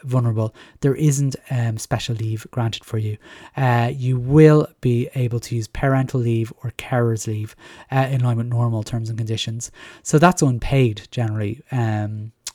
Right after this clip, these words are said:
so I guess um, what they have said is if you do live with a very high risk individual, uh, you should, uh, and you should attend the workplace and you should follow S-, uh, H S E guidelines to protect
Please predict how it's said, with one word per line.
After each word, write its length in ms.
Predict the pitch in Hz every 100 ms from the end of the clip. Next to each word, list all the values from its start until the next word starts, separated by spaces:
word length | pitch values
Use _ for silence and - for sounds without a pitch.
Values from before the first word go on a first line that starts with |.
| _
so 420 | - - 117 110 - _ _ _ -
I 80 |
guess 460 | 127 156 165 - - - - - _ _ _ -
um, 480 | 156 143 123 117 127 -
what 180 | 143 -
they 100 | 123
have 180 | 143
said 200 | - 127
is 120 | 117 -
if 60 |
you 80 | 120
do 200 | 135 160
live 160 | 135 120
with 100 | 117
a 60 |
very 200 | 113 113
high 180 | 107 113
risk 260 | 110 110 123
individual, 580 | 110 110 107 110 107 - - - -
uh, 80 | 127
you 160 | 117 117
should, 300 | - 120 -
uh, 260 | 135 120 117
and 200 | 123 127
you 140 | 131
should 260 | 117 - 196
attend 260 | 151 120 113
the 80 |
workplace 400 | 113 113 - 110 -
and 120 | 127
you 60 | 113
should 200 | - 117
follow 260 | 131 120
S-, 200 | 113 - -
uh, 120 | 120 110
H 200 | 120 -
S 160 | -
E 40 | 113
guidelines 380 | 120 110 110 -
to 60 |
protect 420 | - - 147 -